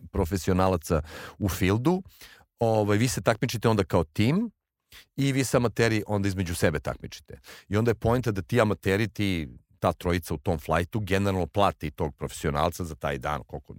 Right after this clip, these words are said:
neki košta, ne znam ni ja koliko, petsto eura, neki hiljadu, neki pet,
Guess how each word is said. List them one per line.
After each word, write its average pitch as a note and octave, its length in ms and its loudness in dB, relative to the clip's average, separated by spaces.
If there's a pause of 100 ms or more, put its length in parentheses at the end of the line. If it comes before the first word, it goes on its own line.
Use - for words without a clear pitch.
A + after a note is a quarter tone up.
(140)
neki C#2+ 420 -8
košta, D2+ 500 -4
ne D2+ 160 -2
znam D2+ 140 -6
ni E2 60 -2
ja C#2+ 100 0
koliko, D2 340 -10
petsto D#2 380 -4
eura, D2+ 200 -2
neki C#2 220 -10
hiljadu, D#2 280 -2
neki C2+ 220 -10
pet, D#2+ 300 0